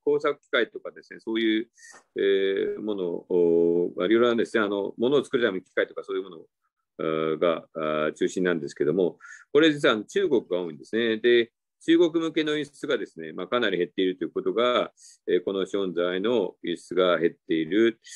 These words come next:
えー、大きな、あー、理由にもなっております。あの、そこの横のですね、資本財の一つであります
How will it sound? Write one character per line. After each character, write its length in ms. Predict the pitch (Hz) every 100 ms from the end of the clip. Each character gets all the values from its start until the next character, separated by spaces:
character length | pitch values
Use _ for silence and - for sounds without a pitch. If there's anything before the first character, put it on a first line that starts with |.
| - - _
え 380 | 90 87 85 85
ー、 40 | -
大 120 | 90
き 100 | -
な、 240 | 104 104 -
あ 60 | 82 78 78 80
ー、 0 |
理 100 | 87
由 80 |
に 80 | 95
も 140 | 98 78
な 100 | 78
っ 100 | -
て 140 | 76
お 20 |
り 60 | 71
ま 160 | 71
す。 260 | 71 76 71 - _ _ _ -
あ 80 | 113
の、 280 | 117 117 113 - 110 113
そ 100 | -
こ 80 |
の 60 | 131
横 220 | 131 135
の 140 | 135 127
で 100 | 98
す 100 | 113
ね、 80 |
資 100 | 107
本 160 | 117 123
財 140 | 110
の 80 | 104
一 240 | 95 - 107
つ 80 |
で 80 | -
あ 20 |
り 80 | 92
ま 140 | 98 98
す 240 | 101 95